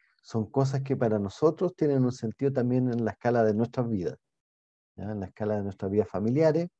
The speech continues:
que reconocemos que hay cambio, que hay paso del tiempo, pero que también hay conservación. Y eso es muy interesante. No se trata aquí de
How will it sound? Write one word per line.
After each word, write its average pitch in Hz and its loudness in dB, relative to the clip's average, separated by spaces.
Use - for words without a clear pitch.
que 107 0
reconocemos 104 0
que 135 0
hay 120 0
cambio, 135 6
que 117 0
hay 95 0
paso 135 0
del 143 4
tiempo, 147 -6
pero 113 -2
que 110 -10
también 110 0
hay 113 2
conservación. 107 -4
Y 120 -4
eso 131 -2
es 151 -2
muy 156 -2
interesante. 135 -2
No 101 -4
se - -10
trata 117 2
aquí 127 0
de 123 4